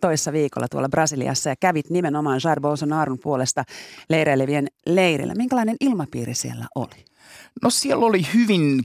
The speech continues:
Speaker 2: kiihtynyt, ö, pitkiä puheita, vaadittiin sotilaiden väliintuloa Bolsonaron presidentin kauden jatkamista,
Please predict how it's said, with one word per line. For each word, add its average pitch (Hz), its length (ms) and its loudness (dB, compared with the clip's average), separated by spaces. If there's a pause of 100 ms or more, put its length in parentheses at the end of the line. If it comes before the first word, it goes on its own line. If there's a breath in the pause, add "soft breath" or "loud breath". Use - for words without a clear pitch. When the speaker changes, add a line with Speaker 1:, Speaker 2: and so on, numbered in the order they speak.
(140)
Speaker 2:
kiihtynyt, 180 760 2 (320)
ö, 147 340 6 (200)
pitkiä 180 420 2
puheita, 156 1080 2 (680 loud breath)
vaadittiin 147 680 4
sotilaiden 123 640 2
väliintuloa 135 1000 2
Bolsonaron 120 1080 2
presidentin 120 800 0
kauden 120 540 2
jatkamista, 120 1200 2